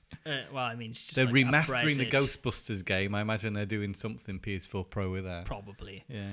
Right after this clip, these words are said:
Speaker 2: But the, the way some of the vistas and things look and some of the views, you're just like, "Shit."
Speaker 1: H D R.
Speaker 2: I imagine in four K this looks
Speaker 1: Mm.
Speaker 2: amazing.
Speaker 1: Have you got a four K telly?
Speaker 2: No, I don't.
Speaker 1: That's what you need, though, isn't it? If you wanna
Speaker 2: That's how it
Speaker 1: go the,
Speaker 2: goes.
Speaker 1: go
Speaker 2: Yeah,
Speaker 1: the
Speaker 2: yeah.
Speaker 1: way of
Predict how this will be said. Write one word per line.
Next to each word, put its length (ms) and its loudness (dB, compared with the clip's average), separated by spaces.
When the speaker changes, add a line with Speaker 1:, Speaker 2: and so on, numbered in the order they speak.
Speaker 2:
But 120 -2
the, 400 2
the 80 -4
way 580 -2
some 260 -2
of 60 0
the 80 -4
vistas 560 -4
and 140 -10
things 340 -10
look 300 -12
and 80 -8
some 180 -6
of 80 -8
the 80 -6
views, 540 -6
you're 100 -8
just 220 -4
like, 380 -10
"Shit." 180 4
Speaker 1:
H 160 -2
D 160 6
R. 400 4
Speaker 2:
I 120 4
imagine 840 2
in 440 -6
four 380 -6
K 560 -8
this 240 -4
looks 260 -2
Speaker 1:
Mm. 40 -6
Speaker 2:
amazing. 280 -8
Speaker 1:
Have 140 2
you 60 0
got 160 4
a 40 4
four 220 2
K 200 -2
telly? 360 -2
Speaker 2:
No, 80 -8
I 100 -10
don't. 200 -10
Speaker 1:
That's 260 -2
what 100 -4
you 140 0
need, 280 2
though, 140 4
isn't 140 4
it? 120 0
If 160 -8
you 100 0
wanna 120 2
Speaker 2:
That's 100 -2
how 80 4
it 40 4
Speaker 1:
go 80 2
the, 60 0
Speaker 2:
goes. 220 0
Speaker 1:
go 120 2
Speaker 2:
Yeah, 100 4
Speaker 1:
the 60 6
Speaker 2:
yeah. 60 4
Speaker 1:
way 260 4
of 60 -6